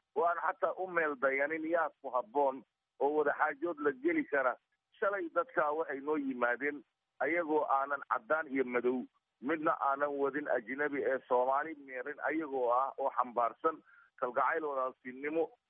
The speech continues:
dad qiimo leh oo markaasi sida ayay nala yimaadeen midnimo. Maanta dadka ayaga sidaas oo kale looga baahan yahay waa laga heli karaa. Dalka Soomaaliyeed lagama waayin, dowladda Soomaaliyeedna way heli kartaa,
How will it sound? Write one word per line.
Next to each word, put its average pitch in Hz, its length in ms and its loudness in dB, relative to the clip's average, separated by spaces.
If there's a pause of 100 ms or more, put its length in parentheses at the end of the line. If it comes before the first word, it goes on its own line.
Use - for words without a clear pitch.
(180)
dad 190 140 2 (120)
qiimo 180 360 2
leh 151 160 -2
oo 143 160 -2
markaasi 139 540 -4 (140)
sida 147 200 2 (380)
ayay 160 260 2
nala 156 280 2
yimaadeen 135 600 0
midnimo. 127 560 -6 (600)
Maanta 175 440 0 (160)
dadka - 360 -2
ayaga 160 460 0 (100)
sidaas 160 300 -2
oo 160 180 -2
kale 143 280 -2
looga 143 280 0
baahan 139 360 2
yahay 120 300 -2 (380)
waa 131 120 4
laga 139 240 2
heli 170 220 0
karaa. 135 280 2 (160)
Dalka 156 280 0
Soomaaliyeed 131 440 2
lagama 135 280 0
waayin, 127 440 0 (340)
dowladda 147 380 -2
Soomaaliyeedna 127 680 2
way 123 220 2
heli 156 200 0
kartaa, 104 400 0